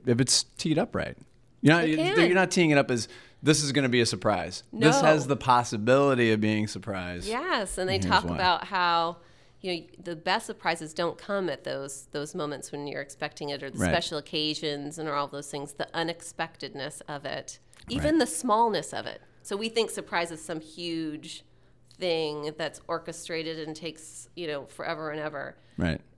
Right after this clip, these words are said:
Speaker 2: It can just be those small little pieces that are most powerful.
Speaker 1: Absolutely. What is a must learn?
Speaker 2: Must learn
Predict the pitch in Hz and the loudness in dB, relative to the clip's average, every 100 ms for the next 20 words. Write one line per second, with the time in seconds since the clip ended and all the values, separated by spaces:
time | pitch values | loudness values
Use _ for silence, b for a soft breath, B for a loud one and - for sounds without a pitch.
0 | - 175 - 175 170 - 175 156 151 - | -12 -10 -8 -8 -8 -8 -6 -4 -4 -6
1 | - 165 156 151 147 143 160 151 147 - | -6 -2 0 0 -2 -6 -8 -10 -12 -14
2 | 131 - 143 - - - _ 151 147 147 | -20 -14 -12 -12 -12 -18 _ -6 -4 -6
3 | 139 - 131 127 - - - - 123 110 | -10 -12 -12 -12 -12 -14 -14 -10 -10 -8
4 | - 101 110 98 - B B B B B | -4 -4 -4 -6 -12 B B B B B
5 | B _ _ _ _ _ _ 120 127 131 | B _ _ _ _ _ _ 4 4 6
6 | 123 104 101 98 90 80 82 - _ - | 6 6 2 0 0 -2 -4 -12 _ -8
7 | 208 254 - - 208 190 185 180 175 175 | -6 -6 -8 -16 -10 -2 0 2 2 2
8 | 170 175 | 0 -4